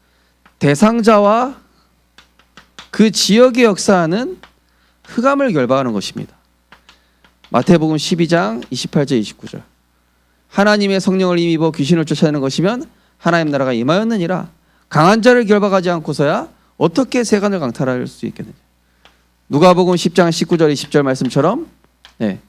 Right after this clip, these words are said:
우리에게 뱀과 정갈을 밟으며 원수의 모든 능력을 제할 권능을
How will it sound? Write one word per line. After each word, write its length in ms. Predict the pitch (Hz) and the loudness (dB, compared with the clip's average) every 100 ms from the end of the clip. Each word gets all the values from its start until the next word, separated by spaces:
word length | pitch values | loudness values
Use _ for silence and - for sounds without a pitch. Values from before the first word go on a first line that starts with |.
| _ _ - | _ _ -2
우리에게 280 | 165 180 | 2 2
뱀과 520 | 175 160 185 220 240 233 | 2 2 2 2 2 2
정갈을 380 | 196 196 196 | 2 2 0
밟으며 480 | 180 170 156 185 254 - _ _ - | 0 0 0 -2 -4 -10 _ _ -2
원수의 420 | 160 170 196 175 | 0 2 2 2
모든 360 | 135 185 277 | 2 2 2
능력을 360 | 294 277 247 247 | -2 -2 -2 -2
제할 400 | - 180 170 175 | 0 0 0 -2
권능을 460 | 151 123 123 208 | -4 -4 -4 -6